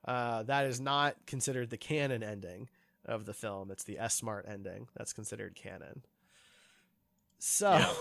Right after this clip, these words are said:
Speaker 1: <laughs>
Speaker 2: I remember, uh, watching this movie with my dad when I was younger, and then he showed me the alternate ending after I had already seen the, uh, the original ending for a, a couple of times at least, and it was like, "What the?"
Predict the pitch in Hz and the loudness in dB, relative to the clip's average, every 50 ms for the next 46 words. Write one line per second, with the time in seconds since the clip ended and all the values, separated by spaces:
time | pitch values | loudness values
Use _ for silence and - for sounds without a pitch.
0 | - - - - - - - - - - - _ _ _ _ _ _ - - - | -4 -8 -10 -12 -10 -10 -12 -12 -14 -20 -20 _ _ _ _ _ _ -10 -8 -4
1 | - 127 123 127 131 127 131 131 123 113 117 - - _ _ _ _ _ - - | 2 2 4 4 6 6 6 8 8 6 6 4 0 _ _ _ _ _ -20 -20
2 | - - - - - - - 127 123 120 117 - 117 113 110 113 117 117 - 123 | -18 -18 -18 -20 -18 -8 -2 0 2 2 2 0 0 2 4 4 4 2 2 -2
3 | 113 113 107 - 110 110 113 110 101 98 98 95 92 98 101 104 104 101 95 92 | -2 -2 -2 -2 0 0 0 0 0 0 -2 -2 0 0 0 2 2 2 2 2
4 | 98 101 101 101 92 92 92 95 104 110 104 98 - 113 107 101 107 104 104 104 | 0 0 0 0 2 2 2 2 2 2 0 0 2 2 2 2 2 2 2 2
5 | 101 98 101 98 - - 110 101 95 95 98 110 120 127 135 131 - 110 104 107 | 2 2 0 0 0 -2 -2 -2 -2 -2 0 2 2 2 0 0 2 2 2 2
6 | - - 117 110 110 104 98 101 101 101 98 - - - 98 98 101 104 107 110 | 4 4 4 6 6 6 4 4 2 2 0 -2 -4 -2 -2 0 2 2 0 0
7 | 110 120 - - - _ _ _ _ _ _ _ _ - 107 95 98 101 - - | -2 -6 -10 -18 -20 _ _ _ _ _ _ _ _ -4 -2 0 0 0 0 2
8 | 104 98 95 92 90 87 90 98 104 101 98 101 107 104 110 107 104 101 101 98 | 2 4 4 4 4 2 2 0 0 2 2 2 2 0 0 -2 0 0 0 2
9 | 95 92 90 90 90 - - 98 95 87 85 82 - - - 117 - - 117 - | 2 0 0 0 -2 -8 -6 -4 -4 -2 -4 -6 -6 -4 -4 -4 -2 -2 -2 0
10 | - - 127 123 107 98 90 - - 113 113 110 104 92 92 87 104 113 117 104 | 2 0 2 2 2 0 0 0 2 2 2 4 2 0 -2 -2 0 0 0 0
11 | 98 98 - - - - 107 101 104 - - 117 107 101 101 95 92 113 127 143 | 0 -2 -4 -8 -6 -4 0 0 0 2 2 0 0 2 2 2 2 2 4 6
12 | 156 165 160 _ - 123 110 104 | 6 6 6 _ -2 -2 -2 -2